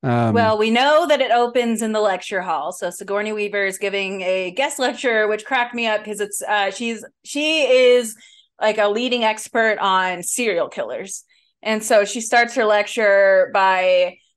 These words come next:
Speaker 2: having groups of people sit down. So she has, uh, like, everyone but the, um, yo-, um, white men between the ages of twenty and thirty-five, I think, or
Speaker 1: Mm-hmm.
Speaker 2: were who was standing up. And she was just kinda like, "These are the people that you're looking for to be serial killers." So I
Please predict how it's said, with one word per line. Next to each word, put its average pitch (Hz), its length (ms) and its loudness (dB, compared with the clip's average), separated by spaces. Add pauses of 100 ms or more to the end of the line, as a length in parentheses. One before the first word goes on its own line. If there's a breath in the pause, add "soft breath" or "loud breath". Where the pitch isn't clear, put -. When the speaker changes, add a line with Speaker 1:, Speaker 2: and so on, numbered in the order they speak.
(140)
Speaker 2:
having 214 540 -2
groups 208 320 -4
of 214 80 -16
people 214 260 -10
sit - 260 -6
down. 190 520 -2
So 190 140 -14
she 202 220 -10
has, 190 640 -2 (160)
uh, 196 40 -4 (180)
like, 180 120 -6
everyone 214 540 0
but 196 280 -2
the, 185 500 -8
um, 175 640 -4 (580)
yo-, 220 200 0 (160)
um, 202 400 2
white 226 380 0 (460)
men 208 640 -2
between 202 480 -6
the 196 120 -8
ages 180 320 -6
of 175 100 -16
twenty 202 320 -6
and 202 100 -8
thirty-five, 190 640 0
I 202 100 0
think, 220 400 -6
or 190 400 -2
Speaker 1:
Mm-hmm. - 20 -12
Speaker 2:
were 202 120 -4
who 208 160 -2
was 202 160 -4
standing 208 360 -8
up. 202 300 -8
And 185 160 -16
she 170 140 -14
was 170 120 -14
just 170 160 -20
kinda 170 140 -6
like, 165 240 -8
"These 226 260 -6
are 208 120 -2
the 185 280 -2
people 214 300 -4
that 170 120 -2
you're 185 140 -4
looking 180 320 -6
for 170 380 -2
to 175 140 -10
be 165 160 -10
serial 135 420 -8
killers." - 480 -10
So 170 200 -6
I - 60 -12